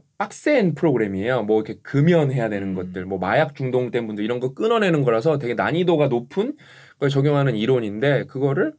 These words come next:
Speaker 1: 초집중에 적용해 보자는 거예요.
Speaker 2: 네.
Speaker 1: 그래서 예를 들면 여러분 그 얘기 있잖아요. 곰 생각하지 마, 코끼리 생각하지 마. 예? 그거를 처음 얘기한 사람이 여기서, 여기서 우리가 알고 있는 도스토옙스키 작가님이래요. 그래서 그분이 이제,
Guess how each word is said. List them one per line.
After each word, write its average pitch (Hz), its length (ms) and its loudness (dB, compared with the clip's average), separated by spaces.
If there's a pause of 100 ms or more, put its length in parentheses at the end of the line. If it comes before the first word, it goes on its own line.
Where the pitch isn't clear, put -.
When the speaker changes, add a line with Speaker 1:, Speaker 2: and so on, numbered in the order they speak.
(100)
Speaker 1:
초집중에 285 460 -2
적용해 139 360 0
보자는 90 320 -4
거예요. 78 180 -10
Speaker 2:
네. 95 240 -10 (600)
Speaker 1:
그래서 190 200 0
예를 165 160 4
들면 175 180 2
여러분 143 240 2
그 143 120 0
얘기 147 160 2
있잖아요. 101 540 -8 (180)
곰 139 180 0
생각하지 147 440 0
마, 90 160 -8 (440)
코끼리 185 280 -4
생각하지 139 380 0
마. 92 160 -6 (540)
예? 147 100 -6 (420)
그거를 175 380 2
처음 359 280 -2
얘기한 170 300 2
사람이 151 240 2
여기서, 127 240 0 (260)
여기서 120 340 -2
우리가 113 400 0
알고 101 220 0
있는 139 280 -4 (360)
도스토옙스키 143 920 0
작가님이래요. 101 880 -2 (280)
그래서 117 200 -6
그분이 127 440 -4
이제, 110 200 -4